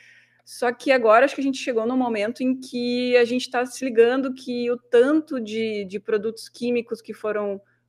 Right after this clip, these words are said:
colocados nos alimentos que a gente consome tão trazendo,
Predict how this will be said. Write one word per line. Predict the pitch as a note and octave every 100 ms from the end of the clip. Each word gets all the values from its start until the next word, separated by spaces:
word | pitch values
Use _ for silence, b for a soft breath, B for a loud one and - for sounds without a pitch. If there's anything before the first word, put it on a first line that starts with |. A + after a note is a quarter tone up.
| -
colocados | A3+ G#3+ G#3 - A3 A#3 C4 A3
nos | A3 G#3
alimentos | G3+ G3 F#3 F3
que | -
a |
gente | F#3 F3+
consome | - A3 B3+ A#3+ G#3+ A#3 B3+ C#4 C4+ B B _
tão | - C4 A#3+ A#3+
trazendo, | B3+ C4 B3+ A3+ G#3+ G3+ G#3 G#3+ A#3+ C#4+